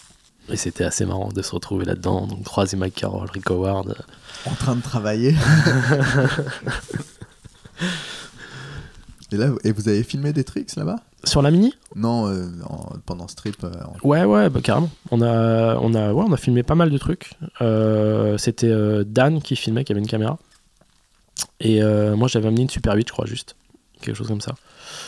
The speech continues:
Speaker 1: Et, euh, bah, dans ma vidéo Supernova que j'ai sortie en deux mille, il y a des, il y a des trucs, euh, en Super huit là-bas. J'ai des trucs de, de Robbie, j'ai des trucs de Van Engelen, j'ai quelques trucs comme ça que, que j'avais filmé en Super huit, euh,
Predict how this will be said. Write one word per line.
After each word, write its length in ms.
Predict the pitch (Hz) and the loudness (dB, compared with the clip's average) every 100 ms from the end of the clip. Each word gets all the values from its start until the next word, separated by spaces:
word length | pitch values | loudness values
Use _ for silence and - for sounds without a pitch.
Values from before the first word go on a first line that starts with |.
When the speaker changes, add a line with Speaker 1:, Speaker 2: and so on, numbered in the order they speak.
| - - _ | -20 -20 _
Speaker 1:
Et, 180 | - 101 | -2 2
euh, 280 | 98 101 101 | 2 2 2
bah, 100 | 107 | 0
dans 140 | 113 120 | 2 2
ma 420 | 120 120 120 113 | 2 2 2 0
vidéo 920 | 110 113 113 113 - 60 - 123 120 | -2 -2 0 2 2 0 0 -2 -2
Supernova 680 | - 135 127 120 120 123 170 | -4 -4 -2 0 0 0 -4
que 60 | |
j'ai 100 | 131 | -6
sortie 340 | 113 120 - 120 | -6 -8 -6 -4
en 160 | 110 | -2
deux 140 | 107 117 | 2 2
mille, 240 | 139 147 123 - _ - | 2 0 -4 -14 _ -4
il 60 | 110 | 0
y 60 | |
a 60 | 110 | 2
des, 460 | 110 104 104 101 104 | 2 2 2 2 2
il 40 | |
y 80 | 104 | 2
a 20 | |
des 120 | 110 107 | 2 0
trucs, 300 | - 131 107 | -2 -2 -2
euh, 600 | 98 95 95 95 95 98 104 110 | -2 -2 -2 -4 -4 -4 -6 -6
en 320 | 113 117 - | -6 -8 -10
Super 300 | - 113 101 | -6 -4 -2
huit 220 | 104 - | -2 -2
là-bas. 520 | 104 101 107 113 123 | 0 0 2 4 4
J'ai 100 | 113 | 2
des 120 | 107 98 | -2 -2
trucs 260 | - 107 | -4 -4
de, 560 | 107 101 101 101 98 98 | -2 0 2 0 0 0
de 100 | 104 | 0
Robbie, 800 | 101 107 107 110 110 113 110 107 | 0 0 0 0 0 0 -2 -2
j'ai 140 | 107 | -4
des 100 | 107 | -4
trucs 160 | - 110 | -4 -2
de 80 | 107 | 0
Van 180 | 107 101 | 0 -2
Engelen, 500 | 101 101 107 110 104 | -2 -2 0 -2 -4
j'ai 100 | 113 | -8
quelques 300 | - - 113 | -6 -8 -8
trucs 160 | 117 | -8
comme 160 | 107 104 | -8 -4
ça 220 | 110 110 | -4 -4
que, 80 | 101 | -4
que 160 | 101 101 | -8 -6
j'avais 220 | 98 101 | -6 -6
filmé 300 | - 107 107 | -6 -8 -6
en 60 | 104 | -6
Super 280 | 107 98 101 | -6 -6 -6
huit, 240 | 104 | -6
euh, 40 | - | -8